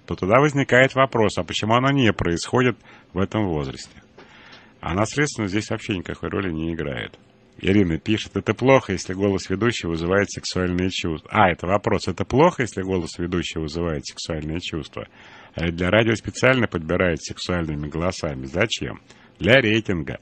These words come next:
А каково одиноким женщинам слушать? Некоторые ведущие специально обольщают. Это жестоко, пишет Ирина. Ирина, я это как комплимент, конечно, спасибо, но когда меня взяли на радио, так как меня слушали мужчины,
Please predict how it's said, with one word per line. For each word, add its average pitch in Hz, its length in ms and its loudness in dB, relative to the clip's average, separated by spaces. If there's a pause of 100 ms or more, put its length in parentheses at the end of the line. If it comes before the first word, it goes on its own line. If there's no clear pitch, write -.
(320)
А 82 100 -10
каково 107 380 4
одиноким 98 480 0
женщинам 98 460 -2
слушать? - 460 -2 (420)
Некоторые 92 420 0
ведущие 101 420 -2
специально 90 540 -2
обольщают. 90 560 -2
Это 78 220 -8
жестоко, 104 560 -2 (400)
пишет 78 340 -10
Ирина. 73 320 -6 (500)
Ирина, 90 240 2
я 92 240 4
это 98 180 2
как - 180 -4
комплимент, 110 560 0
конечно, 120 440 2
спасибо, 110 500 0
но 92 100 0
когда 104 220 4
меня 101 140 2
взяли 101 260 2
на 101 180 6
радио, 120 360 4 (580)
так 101 140 0
как 90 120 -4
меня 98 180 4
слушали 95 440 0
мужчины, 104 640 2